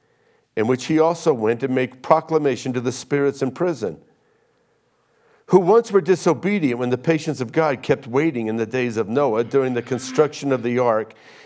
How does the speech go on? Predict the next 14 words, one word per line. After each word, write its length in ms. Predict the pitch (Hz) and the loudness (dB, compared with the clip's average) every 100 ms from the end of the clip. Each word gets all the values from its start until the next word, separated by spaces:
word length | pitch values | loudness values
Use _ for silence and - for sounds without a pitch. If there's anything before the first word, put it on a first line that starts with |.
| - | -4
in 160 | 131 127 | 0 2
which 200 | 139 139 | 0 0
a 120 | 143 | -2
few, 560 | 151 - 170 170 117 113 | -2 -4 0 2 0 0
that 260 | 127 123 | 0 0
is, 180 | 127 113 139 | 0 -2 0
eight 260 | 151 151 | 0 -2
persons, 760 | - 175 147 - 110 98 110 - _ _ _ _ - - | 0 2 2 -2 -2 -2 -6 -14 _ _ _ _ -16 0
were 180 | 131 131 | 2 2
brought 380 | 135 143 135 - | 4 4 4 -2
safely 640 | - 160 160 156 117 113 | 0 0 0 -2 -4 -4
through 200 | 113 127 | -4 -4
the 120 | 123 | -2
water. 540 | 120 131 123 92 85 | 2 2 2 -2 -6